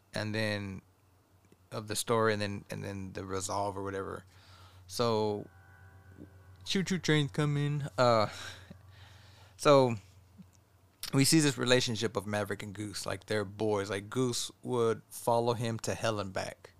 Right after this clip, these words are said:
He wouldn't like it, but he would do it because that's his boy. And we meet Goose's family. They fly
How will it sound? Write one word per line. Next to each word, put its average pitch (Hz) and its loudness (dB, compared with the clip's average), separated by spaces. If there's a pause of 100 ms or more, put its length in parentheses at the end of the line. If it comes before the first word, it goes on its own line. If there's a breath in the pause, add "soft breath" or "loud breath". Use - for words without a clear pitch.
(440 soft breath)
He - -6
wouldn't 180 4
like 208 4
it, 120 2
but 110 -2
he 120 -2
would 110 -4
do 110 0
it 98 -6
because 101 -6
that's 104 -2
his 101 -6
boy. 98 -4 (800 loud breath)
And 101 -4 (1040)
we 139 0
meet 123 0 (220)
Goose's 113 -4
family. 123 4
They 107 0
fly 107 0